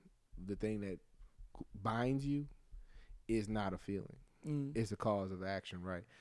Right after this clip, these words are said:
Speaker 1: Uh, man, I think Pastor West said it best. "Love is a commitment to fidelity and sacrifice that produces an emotion."
Speaker 2: There you go.
Speaker 1: And it's like, <laughs> you,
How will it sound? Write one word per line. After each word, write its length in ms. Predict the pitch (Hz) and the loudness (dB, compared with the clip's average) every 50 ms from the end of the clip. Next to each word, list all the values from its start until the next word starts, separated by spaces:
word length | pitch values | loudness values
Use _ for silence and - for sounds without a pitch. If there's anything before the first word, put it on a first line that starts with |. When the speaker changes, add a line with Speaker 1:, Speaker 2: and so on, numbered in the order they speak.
| - - - - _ - | -20 -20 -20 -10 _ 0
Speaker 1:
Uh, 300 | 101 104 101 98 92 90 - - | 2 2 2 2 0 -2 -2 -2
man, 140 | 101 113 113 | -2 -2 -2
I 20 | |
think 200 | 101 117 110 - - | -2 -4 -6 -4 0
Pastor 300 | - 127 117 - - 110 | 0 2 2 0 0 0
West 280 | 104 107 104 101 - | 2 2 2 2 0
said 100 | - 101 | 0 0
it 320 | 95 95 92 82 - - 90 | 2 2 0 -2 -4 -4 -2
best. 360 | 98 95 92 85 - - - - - - - - - - | -2 0 0 -2 -4 -8 -12 -16 -18 -18 -18 -20 -14 -6
"Love 460 | - 101 107 113 123 127 131 127 120 120 | -2 4 6 8 10 10 10 10 8 6
is 100 | 113 110 | 4 2
a 40 | |
commitment 480 | 107 - 120 104 107 113 110 107 107 - | 0 -2 0 0 2 2 2 2 0 0
to 100 | - 104 | 0 -2
fidelity 680 | - - 107 92 92 104 107 113 113 110 104 107 104 101 | 0 0 -2 0 0 2 2 4 4 2 2 2 0 -2
and 120 | 98 95 | -2 -4
sacrifice 920 | - - 113 104 104 - - 98 - - 98 92 92 90 - - - - - - - - | -2 0 2 2 2 2 0 -4 -2 0 0 0 0 0 -4 -8 -12 -16 -16 -10 0 4
that 160 | 110 101 92 | 4 4 4
produces 680 | - 98 90 90 - - 107 110 104 - - 92 92 | 4 0 0 0 0 0 0 2 0 0 -4 -4 -2
an 80 | 92 90 | -2 -2
emotion." 440 | 87 85 87 87 85 87 - - - - | -2 -2 -2 -2 -2 -4 -6 -8 -6 0
Speaker 2:
There 120 | 143 139 | 4 6
you 160 | 143 147 147 139 | 6 6 6 4
go. 260 | 139 135 135 143 151 - - - - - - - - - - - - - - | 4 2 0 -2 -4 -8 -12 -20 -20 -20 -20 -20 -20 -20 -20 -20 -6 0 2
Speaker 1:
And 280 | 107 110 107 104 98 | 4 4 4 4 2
it's 160 | 104 101 - - | 0 0 0 0
like, 360 | 110 104 98 98 95 - - - - - - - - - - - - - - - - - - - - | 2 2 2 2 0 -2 -4 -10 -20 -20 -20 -20 -20 -20 -20 -20 -20 -20 -20 -20 -20 -20 -20 -10 -6
<laughs> 280 | - - - - - 107 | -4 -4 -4 -6 -6 -4
you, 100 | 120 | -6